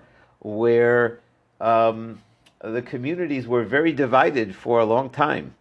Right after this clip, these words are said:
Uh, they had cases in Europe where shuls split up, families split up, uh, because of halachic differences. Uh, but, uh, at any rate, so this one was difficult to the sage, Nesha Chacham Gadol Hayu.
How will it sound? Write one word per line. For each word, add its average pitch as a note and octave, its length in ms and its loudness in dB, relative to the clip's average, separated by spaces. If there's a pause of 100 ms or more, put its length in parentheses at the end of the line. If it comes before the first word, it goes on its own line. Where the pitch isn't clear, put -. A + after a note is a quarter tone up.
(220)
Uh, F#2+ 360 0 (360)
they A#2+ 100 2
had C#3 160 0
cases D3+ 400 -4
in C3+ 100 -6
Europe D3 380 0
where A2 220 2
shuls D3 380 -4
split C3 360 -2
up, B2+ 280 0 (380)
families C#3 440 -2
split B2 320 0
up, B2 280 0 (460)
uh, A2+ 240 2
because C3+ 520 -4
of B2 220 0
halachic B2+ 640 -2
differences. - 640 -8
Uh, F2 160 -8 (420)
but, A2 280 -4
uh, A2 300 0
at - 100 -10
any F#3 160 -6
rate, B2 240 -2
so B2+ 140 -2
this F#3+ 320 -8
one C#3 340 -2
was A#2 220 -2
difficult D#3 640 -6
to A#2+ 80 -6
the F#2 100 -8
sage, E3+ 340 -8
Nesha B2+ 400 -10
Chacham D3 380 -6
Gadol C3 300 0
Hayu. E2+ 260 -6